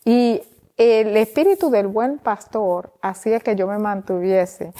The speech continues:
Hubo un momento en que yo solamente tenía dos personas en el grupo, recibiendo, eh, leyendo la Biblia y orando. Pero lo que sí hicimos y lo que Dios me puso a hacer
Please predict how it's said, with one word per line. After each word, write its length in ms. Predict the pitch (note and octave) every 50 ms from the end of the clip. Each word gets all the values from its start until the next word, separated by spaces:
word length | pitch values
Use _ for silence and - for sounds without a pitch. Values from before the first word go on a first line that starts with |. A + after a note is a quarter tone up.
| - - - -
Hubo 200 | B3 C4+ D4 F4
un 100 | F4 D#4+
momento 640 | D4 C4+ B3+ B3 C4 C4+ C4 B3 A3+ G#3 - G3+ G3+
en 80 | G3+
que 160 | G3 - G#3 G3
yo 140 | G#3 A3
solamente 640 | A3 - C4 C4 C#4 C4+ B3+ A#3+ A#3+ B3 A#3+ - G#3+ G3
tenía 360 | - F#3 F#3 F3+ F3+ F3+ F#3
dos 160 | G3 F#3+ -
personas 760 | - - G3 F#3+ F#3+ - E3+ D3 C#3 - D#3+ - _ _ _ _ _ - - - - _ _ _ _ _ - _ _
en 400 | G3 F#3+ F#3 F#3 F#3+ G#3 A3+ A#3 - - - _ _ _ _ _
el 180 | G3+ G#3+ A3+ G#3
grupo, 540 | A#3+ C4+ F#4 F#4 F4+ - B2+ C#3 - - _ _ _ _ -
recibiendo, 1000 | - F3 G3 G3+ G3 F#3 - G#3 G3+ F3+ F3+ E3+ F3 F3 F#3 F#3 G3+ A3 G#3+ - - G3
eh, 220 | G3 D#3+ F#3 F#3+ F#3
leyendo 440 | F#3+ F#3+ F3+ F3 F3+ E3+ E3+ F#3 F#3+
la 140 | G3+ G3+ G3
Biblia 320 | G#3 G#3 G3+ G#3 G#3 G#3
y 40 | G#3
orando. 500 | G#3 G#3+ B3 B3+ A#3 F#3+ E3+ E3+ F3 - _ - - - - - _ _
Pero 180 | - A3 A3 G#3+
lo 120 | A3 G#3
que 140 | G#3+ G#3 G3+
sí 380 | G3+ - - C4+ E4+ F#4+ F#4+
hicimos 680 | F4+ E4+ - - C#4+ B3 G#3 F#3+ F3+ F3+ F#3 F#3+ - - -
y 100 | - A3
lo 120 | G#3+ G#3
que 180 | G#3 - G#3+ G3+
Dios 240 | F#3+ G#3 A3+ C4 C#4
me 140 | D4+ C#4+
puso 420 | C4 - - C#4 D#4+ E4+ - - B3+
a 60 | A3+
hacer 440 | - - - A3+ G3+ F3+ F3+ F#3